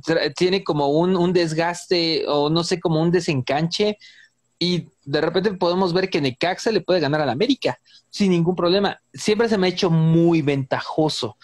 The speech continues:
pero eso no significa que, eh, los equipos no vayan a hacer algo. Supongo que van a tener algunos partidos amistosos contra alguien más, contra su sub-veinte, su sub-quince, porque no pueden perder ritmo.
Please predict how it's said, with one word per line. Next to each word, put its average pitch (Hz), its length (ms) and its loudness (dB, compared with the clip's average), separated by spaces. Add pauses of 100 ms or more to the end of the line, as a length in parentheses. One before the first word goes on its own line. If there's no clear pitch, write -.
(300)
pero 208 440 0 (520)
eso 214 280 0
no 226 100 0
significa 185 800 -2
que, 175 400 0
eh, 143 100 0
los 131 240 0
equipos 160 460 -2
no 151 180 2
vayan 147 300 0
a 127 40 0
hacer 151 200 0
algo. 190 200 2
Supongo 247 360 -2
que 214 80 2
van 202 120 2
a 202 120 0
tener 180 340 0 (220)
algunos 202 360 -2
partidos 170 320 0
amistosos 151 460 -2
contra 123 640 -2
alguien 131 560 0
más, 151 260 -2
contra 123 320 -2
su 123 160 -4
sub-veinte, 139 640 0
su 127 140 -4
sub-quince, 147 1000 -4 (300)
porque 139 240 -2
no 175 140 -2
pueden 233 200 0
perder 175 300 0
ritmo. 196 400 -2